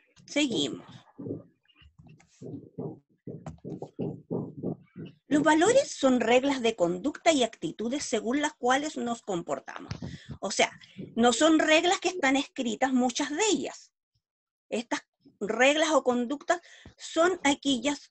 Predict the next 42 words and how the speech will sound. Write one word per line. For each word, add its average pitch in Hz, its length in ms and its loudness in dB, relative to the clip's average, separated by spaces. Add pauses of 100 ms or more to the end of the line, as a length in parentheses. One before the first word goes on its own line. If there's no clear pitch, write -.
cosas 269 340 4
que 233 140 -2
nos 226 260 -4
han 311 160 4
ido 330 180 2
enseñando, 214 640 -2
ya 160 160 -6
sean - 340 -6 (380)
las 160 280 0
personas 233 500 -4
que 180 100 -10
están 202 400 -4 (380)
a 156 140 -4
nuestro, 156 320 -12
eh, 143 400 -4 (840)
que 180 160 -2
nos 185 260 -6
han 254 200 4
cuidado, 190 520 4
que 202 60 -4
en 165 80 -4
este 165 180 -6
caso 170 280 -4
son 151 220 -4
los 147 120 -10
papás, 180 480 -2
las 156 140 -4
mamás, 143 420 -2
los 156 140 -6
abuelitos, 143 640 -2
los 131 100 -4
ab-, 131 220 -4 (240)
las 156 200 -4
abuelitas, 165 640 2
¿cierto? 190 420 -6 (240)
Nos 208 280 0
van 254 280 6
enseñando 247 640 2
ciertas 254 440 0
reglas 240 520 0
de 247 100 4
conducta. 233 560 -2